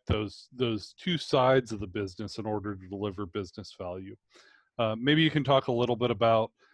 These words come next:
how you, uh, approach getting that, uh, feedback, uh, uh, so that, so that that happens.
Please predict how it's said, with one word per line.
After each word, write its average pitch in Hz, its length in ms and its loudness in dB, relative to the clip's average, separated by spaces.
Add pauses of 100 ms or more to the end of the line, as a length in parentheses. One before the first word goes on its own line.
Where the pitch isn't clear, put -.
(160)
how 131 420 4
you, 117 640 -2
uh, 107 360 2
approach 123 720 0
getting 117 340 0
that, 101 300 -4 (260)
uh, 123 540 -12 (220)
feedback, 151 560 4 (340)
uh, 123 40 -2
uh, 110 340 -4 (200)
so 127 240 -2
that, 110 320 -2
so 117 220 -6
that 104 220 -8
that 107 220 -4
happens. 95 500 -10